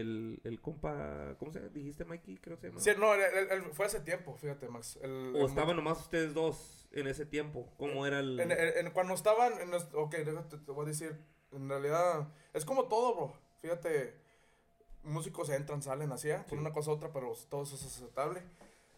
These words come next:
Speaker 2: En nuestro primer, primer, desde que iniciamos ya con el grupo de pitufos, éramos yo, mi carnal y Mikey,
Speaker 1: Ujú.
Speaker 2: ¿ok? Ya después,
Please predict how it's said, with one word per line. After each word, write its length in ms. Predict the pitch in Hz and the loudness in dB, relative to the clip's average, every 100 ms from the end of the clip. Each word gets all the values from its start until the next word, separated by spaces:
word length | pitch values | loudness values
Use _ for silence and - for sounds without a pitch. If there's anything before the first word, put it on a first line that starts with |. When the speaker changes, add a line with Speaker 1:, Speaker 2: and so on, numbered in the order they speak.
| - | -6
Speaker 2:
En 80 | |
nuestro 300 | 147 156 160 156 | -4 0 -2 -2
primer, 320 | 156 185 214 | 0 0 0
primer, 300 | 156 156 175 | -4 0 0
desde 100 | 135 | 0
que 140 | 147 143 - 104 | -8 -10 -14 -12
iniciamos 440 | 131 127 127 180 | -10 -8 -6 -2
ya 400 | 170 180 190 180 - _ | 0 0 -2 -8 -18 _
con 120 | - 127 | -10 -6
el 60 | |
grupo 280 | 131 147 160 | -2 -2 -4
de 100 | 175 | -8
pitufos, 440 | 156 143 135 160 - | -8 -10 -10 -10 -4
éramos 320 | 135 127 127 | -4 -4 -6
yo, 100 | 120 147 | -4 -4
mi 100 | 156 | -4
carnal 360 | 156 123 131 131 | -10 -6 -6 -6
y 60 | 120 | -12
Mikey, 320 | 117 - - - _ _ _ | -4 -4 -4 -16 _ _ _
Speaker 1:
Ujú. 360 | 139 - - 113 | -20 -20 -20 -20
Speaker 2:
¿ok? 120 | 113 143 170 - _ _ _ | -6 -6 -6 -12 _ _ _
Ya 120 | 139 | -2
después, 640 | 147 151 - 165 - - | 0 -2 -2 -2 -2 -10